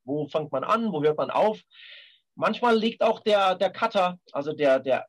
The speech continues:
Editor, schon Musik rein. Das ist manchmal, äh, ein, eine Hilfe oder kann auch natürlich eine Gefahr sein, weil oft wird dann ein berühmtes Stück, zum Beispiel dann John Williams, äh, Krieg der Sterne, in den Film gelegt und alle verlieben sich dran und sagen später,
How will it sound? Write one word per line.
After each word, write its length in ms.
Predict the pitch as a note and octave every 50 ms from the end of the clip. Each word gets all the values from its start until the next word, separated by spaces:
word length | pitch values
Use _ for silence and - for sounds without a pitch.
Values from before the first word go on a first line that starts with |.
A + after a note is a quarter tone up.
| _
Editor, 400 | _ F3+ G#3 F3+ - - D#3+ C3+
schon 460 | B2 - - - F3 G3 G#3+ G#3+ G3+ F#3
Musik 400 | E3+ E3+ E3+ F#3+ G3+ - C#3+ C#3+
rein. 340 | E3+ G3+ F#3+ - G3 - - _ _ _ _ _ _
Das 140 | C3 B2 D#3+
ist 180 | D3 - -
manchmal, 600 | D#3 C#3+ C#3+ D#3+ F#3 F3+ - G3+ G3+ G3+ G3+ G#3 -
äh, 240 | D#3 D#3+ D#3 D3+ D3+ -
ein, 420 | - D3+ D#3 D#3 D3+ D3+ C#3 B2+ B2 _ _ _ _ _ _
eine 160 | D#3+ D#3 D3
Hilfe 400 | C#3+ F#3+ A#3+ A#3 - B3 A#3+ A3
oder 380 | - G3+ G3 G3+ G3 F#3+ F#3 F#3
kann 180 | - G3+ F#3+
auch 140 | G#3 F#3 F#3
natürlich 500 | F#3+ F3+ F#3 F#3 F#3 F#3 F#3+ F3 F#3 -
eine 220 | - E3+ E3+ E3+
Gefahr 400 | D#3 E3+ - - E3+ E3+ F#3+ G3
sein, 260 | F3+ D#3 B2+ B2+ B2 A#2
weil 140 | B2 C3
oft 500 | - - E3+ G3 F#3 - - _ - - - - - - - - - _
wird 160 | D3 E3+ E3+
dann 100 | F#3+ F3+
ein 140 | D#3 D#3+ D3+
berühmtes 460 | D3+ D3+ D3 A3 C4+ A#3+ - F3+ -
Stück, 280 | - - E3+ D#3+ - -
zum 120 | - D#3
Beispiel 340 | D3+ D3+ D3+ - D#3 D3 C#3
dann 480 | D3+ C#3+ C#3+ C#3+ D3 C#3+ C3+ B2 - -
John 240 | - F3 D#3+ D3+ D3
Williams, 560 | F#3+ A3+ G#3+ G3+ D#3 D3 C3 A#2+ - - -
äh, 80 | D#3 D3
Krieg 220 | - - - -
der 100 | D3+ D3
Sterne, 500 | - - F#3 F#3+ G#3 G3+ F3+ D#3 C#3+ B2
in 160 | C#3 C#3 C#3
den 160 | C3+ C3+ C3
Film 220 | - F#3 F3+ F3 D#3+
gelegt 400 | D3 C3+ B2 C3 D3 D#3 - -
und 140 | - C3 -
alle 260 | - D#3+ F#3+ G3 F#3+
verlieben 340 | - F3 D#3 F3+ B3+ A3 G3
sich 140 | D#3 D3 -
dran 280 | - B2+ B2+ C3+ D#3
und 160 | E3 D#3 D3 B2+
sagen 300 | D#3+ D3 D#3+ F3 E3+ D#3
später, 360 | - F3+ F#3 F#3 F#3 D3